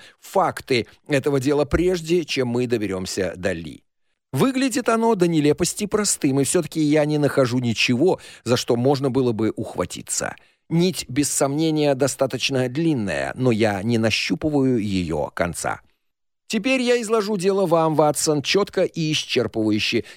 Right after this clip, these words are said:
и, быть может, вы увидите истину там, где для меня всё темно.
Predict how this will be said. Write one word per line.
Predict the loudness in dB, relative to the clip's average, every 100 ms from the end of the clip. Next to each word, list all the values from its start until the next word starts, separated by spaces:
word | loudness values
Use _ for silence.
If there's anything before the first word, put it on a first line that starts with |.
| -4
и, |
быть | -2 0
может, | 0 0 0
вы | 0 0
увидите | 0 -2 -6 -4 -2
истину | -2 0 -6 -4 -4 -2
там, | 0 -2 -2
где | -6 -4
для | -2 -2
меня | 0 2 0
всё | -2 -2 -2 -2
темно. | -2 -2 -4 -8